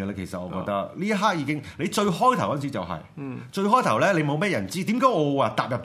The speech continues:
Speaker 1: 嗰個趨勢啫？你未踏入之前呢，就要 promote 你頭先講嗰樣嘢啦。
Speaker 2: 嗯。
Speaker 1: 我就係，如果你係黃營嘅人，你係支持抗爭者嘅人，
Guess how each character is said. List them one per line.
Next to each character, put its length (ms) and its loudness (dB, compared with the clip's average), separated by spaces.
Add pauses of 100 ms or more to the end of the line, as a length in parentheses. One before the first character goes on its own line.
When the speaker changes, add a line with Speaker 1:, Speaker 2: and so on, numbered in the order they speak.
Speaker 1:
嗰 60 0
個 80 0
趨 320 -2
勢 180 -4
啫？ 100 -6 (220)
你 140 0
未 180 4
踏 220 4
入 40 0
之 140 -4
前 140 -4
呢， 100 0
就 100 0
要 100 0
promote 360 0
你 60 0
頭 80 -2
先 120 -4
講 240 -2
嗰 60 0
樣 60 -2
嘢 140 -4
啦。 160 -6
Speaker 2:
嗯。 300 -6
Speaker 1:
我 80 -2
就 120 2
係， 320 0
如 100 -2
果 80 2
你 80 2
係 160 4
黃 300 0
營 160 0
嘅 100 2
人， 320 2
你 140 -2
係 100 -2
支 160 -6
持 140 -8
抗 180 -2
爭 140 -2
者 80 -2
嘅 160 0
人， 200 2